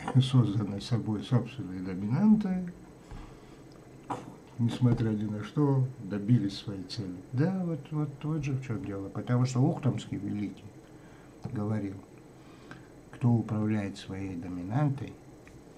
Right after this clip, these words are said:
управляет своей судьбой». Правильно, потому что Ухтомский, читайте Ухтомского.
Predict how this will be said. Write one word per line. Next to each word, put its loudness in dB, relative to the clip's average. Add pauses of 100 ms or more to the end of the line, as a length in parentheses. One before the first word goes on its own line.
(1300)
управляет -8
своей -8
судьбой». -8 (1000)
Правильно, 0
потому -4
что -4
Ухтомский, -4
читайте -6
Ухтомского. -8